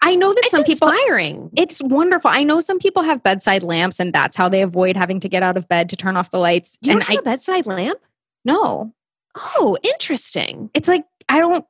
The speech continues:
Speaker 1: like the idea of having another thing on my bedside table.
Speaker 2: Yeah.
Speaker 1: And I, you know, you could do a sconce, but, like, this is how
Speaker 2: Oh
Speaker 1: I
Speaker 2: my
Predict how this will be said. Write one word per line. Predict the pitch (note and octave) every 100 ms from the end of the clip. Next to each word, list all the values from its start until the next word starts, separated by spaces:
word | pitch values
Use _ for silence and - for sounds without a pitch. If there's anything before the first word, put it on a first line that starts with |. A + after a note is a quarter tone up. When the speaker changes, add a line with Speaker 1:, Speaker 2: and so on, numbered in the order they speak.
| _ -
Speaker 1:
like | A3+ C4 C4
the | C4+
idea | B3+ A3 A3+
of | A3
having | A3 G#3+
another | F#3+ F#3+ F#3 F#3+
thing | F#3+ F3+ F3+
on | F3+
my | F3
bedside | E3 E3+ F#3 F3
table. | - E3 E3 E3+
Speaker 2:
Yeah. | D#3 D#3+ D#3+ -
Speaker 1:
And | F#3 F#3 F3+ F3+
I, | G#3+
you | G3 G3+
know, | G3
you | F#3
could | - F#3
do |
a | F#3
sconce, | - E3 D3+ E3+ -
but, | - F#3+ -
like, | F#3 -
this | F#3+ F#3+
is | G#3
how | G3+ G3+ G3+
Speaker 2:
Oh |
Speaker 1:
I |
Speaker 2:
my | -